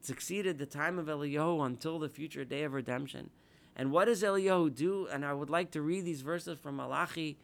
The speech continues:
The, uh, that's the third chapter of Malachi, um, or Malachi, chapter three, verses twenty-three and twenty-four.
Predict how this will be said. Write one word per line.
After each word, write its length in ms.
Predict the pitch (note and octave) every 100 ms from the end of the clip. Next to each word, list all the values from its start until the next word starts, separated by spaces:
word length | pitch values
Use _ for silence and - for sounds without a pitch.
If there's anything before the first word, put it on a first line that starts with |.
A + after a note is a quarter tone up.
| - - - - - -
The, 160 | - C#3+
uh, 140 | A2+ B2+
that's 260 | B2+ -
the 120 | -
third 320 | A2+ D3+ F3+ D#3+
chapter 460 | D#3 D#3 - C#3+
of 80 | C3
Malachi, 680 | A#2+ A#2+ C#3+ D3 D3+ C#3+ C#3+ - _ _ _ _ -
um, 320 | A#2+ A#2 G#2+ - _ _ _ _ _ _ _ _ -
or 80 | A#2+
Malachi, 680 | G#2+ B2 D3+ D3 C#3 C3+ A#2 - - - -
chapter 380 | C#3 C3+ A#2+
three, 340 | G#2 - D#3+ E3
verses 380 | C3+ C#3+ B2+ A2+
twenty-three 500 | C3+ C3 A#2+ C3+ D#3+
and 140 | E3
twenty-four. 640 | C#3 C3 A#2 - C3 G#2+